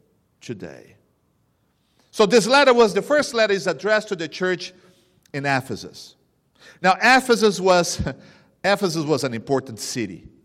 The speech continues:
It was all the Roman, all the Roman roads intersected in Ephesus. It was very important for the Roman Empire.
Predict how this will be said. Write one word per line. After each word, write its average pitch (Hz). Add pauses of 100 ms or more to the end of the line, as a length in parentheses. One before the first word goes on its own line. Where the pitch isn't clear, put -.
(960)
It 196
was 202 (220)
all 269
the 214
Roman, 226 (260)
all 233
the 208
Roman 208
roads 196
intersected 185
in 147
Ephesus. 127 (420)
It 202
was 185
very 240
important 208
for 185
the 160
Roman 151
Empire. 107